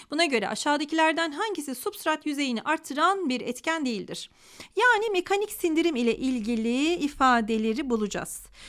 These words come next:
Dişler mekanik sindirim yaparak substrat yüzey alanını artırır.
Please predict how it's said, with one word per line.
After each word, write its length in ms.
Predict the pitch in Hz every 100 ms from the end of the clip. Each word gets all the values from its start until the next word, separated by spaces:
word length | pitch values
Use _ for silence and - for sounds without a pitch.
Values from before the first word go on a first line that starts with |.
| - -
Dişler 520 | 285 - 381 453 -
mekanik 360 | 320 359 349 -
sindirim 360 | 302 277 277
yaparak 440 | 277 294 269 339 -
substrat 460 | 370 - 285 277
yüzey 300 | 262 277 294
alanını 380 | 226 226 233 240
artırır. 460 | 214 - 214 202